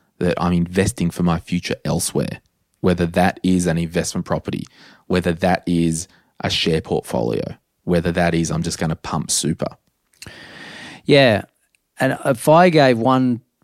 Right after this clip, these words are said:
Speaker 2: piece of advice in this space is, is going into, um, kids and coming out of kids or that journey, it, it's roughly eighteen years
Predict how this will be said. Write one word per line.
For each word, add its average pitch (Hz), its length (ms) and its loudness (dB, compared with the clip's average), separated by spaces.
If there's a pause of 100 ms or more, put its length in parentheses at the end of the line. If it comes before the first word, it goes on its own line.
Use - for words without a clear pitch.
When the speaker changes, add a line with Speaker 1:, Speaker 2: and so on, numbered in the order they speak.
(120)
Speaker 2:
piece 135 340 4
of 117 80 0
advice 117 520 2
in 110 120 -2
this 110 160 0
space - 580 -2 (100)
is, 110 340 -2
is 110 240 -2
going 131 380 2
into, 117 640 0 (720)
um, 104 440 -2 (160)
kids 151 520 -2 (1200)
and 117 280 -2
coming 120 380 0
out 131 200 4
of 117 140 0
kids - 540 -4 (280)
or 113 140 2
that 110 280 -2
journey, 127 640 0 (180)
it, - 280 -6 (960)
it's 123 220 -2
roughly 127 720 0 (680)
eighteen 113 400 0
years 104 360 -8